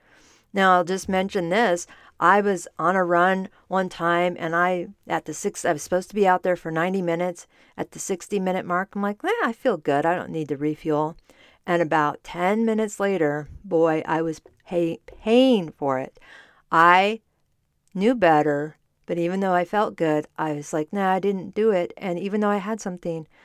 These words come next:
it was, it was too late. I was tapped out of energy,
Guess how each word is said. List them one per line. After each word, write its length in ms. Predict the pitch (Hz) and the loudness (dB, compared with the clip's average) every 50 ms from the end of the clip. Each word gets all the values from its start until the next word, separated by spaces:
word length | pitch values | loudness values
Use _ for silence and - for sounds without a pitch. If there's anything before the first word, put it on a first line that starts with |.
| _ _ _ _ _ _ _ | _ _ _ _ _ _ _
it 140 | - - - | -8 -6 -4
was, 240 | 175 185 175 - - _ _ - | -4 -4 -4 -6 -12 _ _ -8
it 80 | - 190 | -6 -6
was 120 | 190 190 | -6 -8
too 160 | - - 214 | -6 -4 -2
late. 280 | 202 208 220 247 220 - | 2 2 4 2 2 0
I 160 | - 175 180 202 | -2 -4 -4 -2
was 220 | 202 175 - - _ _ | -4 -4 -6 -10 _ _
tapped 480 | - - - 175 175 175 190 - - - _ - | -18 -14 -10 -8 -8 -8 -8 -10 -12 -20 _ -2
out 280 | 175 165 165 165 - | -2 0 0 -2 -4
of 160 | - 202 - - - | -8 -12 -12 -12 -8
energy, 640 | - 160 165 180 185 170 - - 147 143 143 147 147 | -6 -4 -4 -4 -4 -4 -4 -2 -2 -2 -2 -4 -8